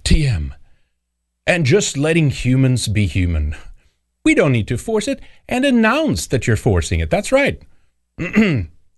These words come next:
So we had a good reply to that one here by, uh, Ewan C. Forbes. "If it was the natural byproduct of freedom and didn't need to be forced,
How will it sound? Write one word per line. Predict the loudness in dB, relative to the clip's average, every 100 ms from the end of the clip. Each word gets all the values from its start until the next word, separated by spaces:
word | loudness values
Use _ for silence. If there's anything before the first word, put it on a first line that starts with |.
| -6
So |
we | -2
had | 0
a |
good | 0 0
reply | 0 0 0
to |
that | 2 0
one | 0
here | 0 -2 -6 -16 _ _ _ _ _ _ _ -12
by, | -4 0 2 2
uh, | 0 0
Ewan | 0 2 2 2 2 -2
C. | -4 -4 -2
Forbes. | -2 0 2 2 0 -8 -20 -20 -4
"If | -2
it | 0
was | -2 0 0 0 -6 -10 -18 -20 _ _ _ _ _ _ -2
the | 0
natural | 0 0 -2 -2 -2
byproduct | 0 0 0 -2 -2 -2
of | -4
freedom | -2 0 0 0
and | -2 -2
didn't | -4 -2 0 -2 -2
need | -2 -2
to | -2
be | -4
forced, | -2 0 0